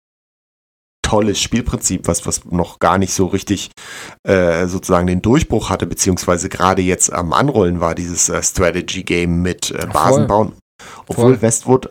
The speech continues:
Speaker 1: auf dem Sega Mega Drive schon Dune rausgebracht hatte, ne? Dune zwei, glaub ich.
Speaker 2: Das kam
Speaker 1: Ähm,
Speaker 2: auf dem Mega Drive raus? Ach,
Speaker 1: genau.
Speaker 2: krass, das wusste ich gar nicht. Okay.
Speaker 1: Genau, und das hatte ja auch schon so Basenbau und Spice abbauen und sowas und da kam wahrscheinlich dann auch die,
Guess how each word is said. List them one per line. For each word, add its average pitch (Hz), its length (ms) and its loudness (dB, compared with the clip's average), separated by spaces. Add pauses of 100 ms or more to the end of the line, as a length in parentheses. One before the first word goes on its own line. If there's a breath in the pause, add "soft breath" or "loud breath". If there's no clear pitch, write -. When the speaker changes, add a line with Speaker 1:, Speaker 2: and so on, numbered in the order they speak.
Speaker 1:
auf 101 160 -2
dem 101 220 0
Sega 104 320 0
Mega 101 220 4
Drive 98 220 0
schon 98 200 0 (260)
Dune 127 240 4
rausgebracht 80 640 -2
hatte, 73 220 -8
ne? 123 140 0
Dune 95 280 0
zwei, 101 300 2
glaub 131 220 0
ich. 151 200 -4 (580 loud breath)
Speaker 2:
Das 151 180 2
kam 202 180 6
Speaker 1:
Ähm, 196 60 4
Speaker 2:
auf 196 120 2
dem 156 160 0
Mega 247 300 0
Drive 127 280 0
raus? 139 340 -2 (500)
Ach, 120 80 -6
Speaker 1:
genau. 98 240 4
Speaker 2:
krass, 196 300 -6
das - 180 -10
wusste - 200 -6
ich 202 120 -10
gar 107 160 -6
nicht. 110 160 -10
Okay. - 140 0
Speaker 1:
Genau, 98 180 2
und 80 180 -4
das 90 160 -2
hatte 104 160 0
ja 101 80 4
auch 76 100 -2
schon 104 160 0
so 90 120 -2
Basenbau 95 760 0
und 85 200 -2
Spice 90 420 0
abbauen 87 540 -2
und 87 100 -4
sowas 87 360 -2
und 80 120 -4
da 80 160 -2
kam 95 320 -2
wahrscheinlich 92 400 -2
dann 92 160 0
auch - 120 -4
die, - 260 -6